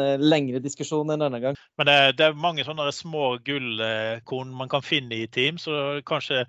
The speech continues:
Speaker 2: eh, et av de beste tipsene er faktisk å tørre å leke litt grann og prøve litt grann, sånn at man blir kjent med verktøyet og kan benytte det på best mulig måte.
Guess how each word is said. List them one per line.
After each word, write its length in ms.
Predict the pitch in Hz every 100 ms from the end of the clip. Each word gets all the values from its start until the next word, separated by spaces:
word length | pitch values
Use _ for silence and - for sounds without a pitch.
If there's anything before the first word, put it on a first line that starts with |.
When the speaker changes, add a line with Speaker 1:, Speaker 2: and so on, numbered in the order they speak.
| - - - -
Speaker 2:
eh, 240 | 139 123 135
et 100 | 139
av 80 | 135
de 80 | 131
beste 240 | 139 - -
tipsene 400 | 139 - 135 151
er 80 | 151
faktisk 240 | 139 139
å 60 | -
tørre 160 | 139 127
å 60 |
leke 320 | 123 123 -
litt 160 | 127 110
grann 180 | 110 117
og 80 | 117
prøve 300 | 131 127 131
litt 140 | 117
grann, 160 | 113 127
sånn 140 | 139 117
at 80 | 123
man 140 | 117
blir 100 | 127
kjent 340 | - 127 110 -
med 160 | 123 117
verktøyet 340 | 117 - 110 156
og 160 | 156 -
kan 220 | 135 127
benytte 380 | 127 127 - 113
det 40 |
på 80 | 117 123
best 180 | 120 131
mulig 180 | 117 117
måte. 300 | 104 -